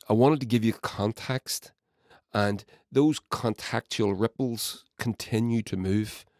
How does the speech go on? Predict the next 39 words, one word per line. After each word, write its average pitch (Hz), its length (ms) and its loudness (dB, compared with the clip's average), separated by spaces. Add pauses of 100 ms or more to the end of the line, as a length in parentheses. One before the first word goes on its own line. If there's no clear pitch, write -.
(240)
and 101 180 0
there 113 100 4
will 113 340 2
be 113 160 0
more 104 300 2
of 113 100 -4
this, 123 400 -6 (260)
and 107 120 -6
these 127 240 -2
things 101 300 -2
do 101 300 -2
happen, 95 420 -6
and 117 120 4
they 110 80 6
will 117 340 4
affect - 540 -4
your 104 120 4
life. 131 440 2 (320)
This - 180 0
is 139 120 -4
the - 80 -6
point. - 600 -6 (760)
If - 80 -20
they 151 100 -6
were 156 80 -4
just 196 200 -4
happening 180 300 2
away 135 200 4
invisibly 131 540 4
and 120 100 4
you 110 80 4
wouldn't, 110 260 4
you 110 80 4
didn't 123 220 2
know 110 120 4
anything 104 260 2
about 95 280 0
them, 147 180 0 (460)
like, 98 140 -2